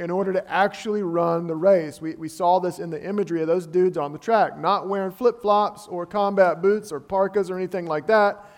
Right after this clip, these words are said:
but rather they, they are prepared and equipped and ready to run. They are free, first of all, from weights, or you might say anything that would slow them down. Free from weights or anything that would slow them down.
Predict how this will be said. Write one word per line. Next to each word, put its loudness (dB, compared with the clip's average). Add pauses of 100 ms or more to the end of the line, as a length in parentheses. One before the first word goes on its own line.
(160)
but -8
rather 4
they, 4
they 2
are 4
prepared 6
and -2
equipped 6
and -4
ready 4
to -4
run. 0 (300)
They 4
are 6
free, 4 (420)
first 2
of 2
all, 6
from -2
weights, 4
or 8
you 2
might 4
say 4
anything 2
that 4
would -2
slow 2
them 0
down. 0 (1500)
Free 4
from 4
weights 6
or 4 (100)
anything 2
that 0
would -2
slow 2
them -2
down. 0